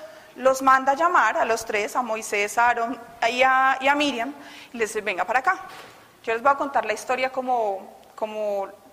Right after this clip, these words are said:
la estudié mucho con el Espíritu Santo. Y, y el Señor les dice, "¿Ustedes por qué hablaron mal de Moisés? Si Moisés es una persona tan noble". Incluso ahí en la Biblia dicen que Moisés es,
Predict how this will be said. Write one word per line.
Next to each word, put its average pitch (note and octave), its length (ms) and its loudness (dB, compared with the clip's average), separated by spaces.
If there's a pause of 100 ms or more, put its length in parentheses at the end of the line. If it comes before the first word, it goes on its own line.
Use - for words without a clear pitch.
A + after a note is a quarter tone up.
(200)
la G#3+ 220 2
estudié G#3+ 720 -2
mucho A3+ 420 -8
con B3 160 0
el G#3+ 100 -4
Espíritu G#3 440 -8
Santo. G3 300 -8 (720)
Y, C4 80 -2 (180)
y B3+ 140 -4 (100)
el A#3+ 80 -6
Señor A3+ 240 -8
les G#3 140 -4
dice, C#4+ 440 -4 (580)
"¿Ustedes G3+ 300 -10
por C4+ 220 0
qué A#3+ 100 -2
hablaron F#3+ 320 0
mal A#3 180 0
de B3 80 -8
Moisés? C4+ 460 -8
Si B3+ 100 -12
Moisés A3 320 -10
es A3 100 -14
una C4 180 -6
persona A#3 360 -6
tan A3+ 240 -2
noble". C#4+ 280 0
Incluso A#3+ 260 -6
ahí C#4 80 0
en C#4+ 80 -4
la C#4+ 80 4
Biblia D4+ 280 0
dicen D4 260 -6
que D4+ 200 -4
Moisés B3 500 -4
es, - 240 -12